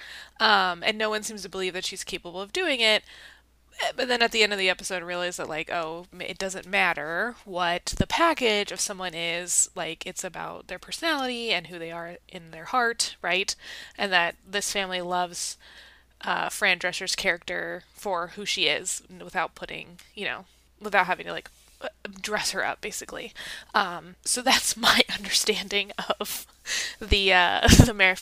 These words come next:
My Fair Lady trope. Another line that gets referenced a lot that is from the, uh, the movie or the play version is,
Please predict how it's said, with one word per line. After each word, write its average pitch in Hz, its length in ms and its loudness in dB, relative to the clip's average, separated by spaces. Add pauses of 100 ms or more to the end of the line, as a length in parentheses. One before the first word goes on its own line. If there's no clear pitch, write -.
My 196 180 6
Fair 185 220 -4
Lady 180 240 -4
trope. 185 240 -6 (260)
Another 240 260 4
line 220 280 6
that 214 120 -4
gets - 220 -4
referenced 233 480 -2
a 240 60 -2
lot 233 260 4
that 185 120 4
is 180 180 -2
from 185 220 -4
the, 170 280 -2 (100)
uh, 160 520 0
the 175 120 -4
movie 196 400 -8
or 202 100 -2
the 165 100 -8
play 175 300 0
version 220 460 -4
is, 175 440 -2